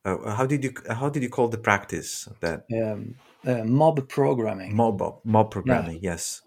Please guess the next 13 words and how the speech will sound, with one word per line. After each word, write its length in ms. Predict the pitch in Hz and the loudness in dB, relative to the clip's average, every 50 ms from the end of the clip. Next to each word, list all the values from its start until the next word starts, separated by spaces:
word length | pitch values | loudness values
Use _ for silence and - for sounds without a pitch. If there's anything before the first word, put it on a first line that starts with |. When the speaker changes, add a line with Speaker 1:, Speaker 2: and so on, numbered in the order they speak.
| - - | -12 -6
Speaker 1:
I, 220 | 87 87 82 78 82 | -4 -4 -4 -4 -4
I 100 | 95 98 | -2 0
heard 240 | 98 117 120 120 104 | 4 6 6 6 6
about 260 | 101 - 82 80 78 | 4 0 -2 -2 -2
that, 240 | - 78 82 80 - | -2 -2 -2 -2 -4
but 160 | - 87 - | -6 -8 -6
I 220 | 85 87 92 92 92 92 | -4 -6 -6 -6 -8 -12
think 260 | - - 120 113 - | -12 -12 -10 -8 -6
I 60 | 95 | -6
never 220 | 87 87 82 85 | -4 -4 -6 -6
tried 300 | - - - 87 85 85 | -8 -4 -2 -2 -2 -2
myself. 480 | 90 87 85 - - 127 135 - - _ _ _ _ _ _ - - - | -6 -8 -10 -10 -12 -12 -12 -14 -18 _ _ _ _ _ _ -20 -16 -10
Speaker 2:
Um, 140 | - 117 117 | -8 -8 -8